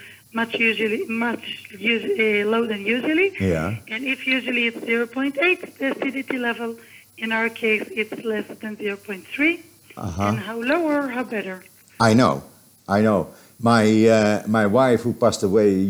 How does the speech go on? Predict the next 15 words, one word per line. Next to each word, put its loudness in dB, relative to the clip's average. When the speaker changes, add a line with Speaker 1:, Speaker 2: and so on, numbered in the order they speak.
Speaker 2:
year 4
ago, 4
she 0
always 2
was -4
used 0
to -4
buy 0
very 0
expensive 0
bottles 0
of, -2
uh, -2
olive 2
oil. -2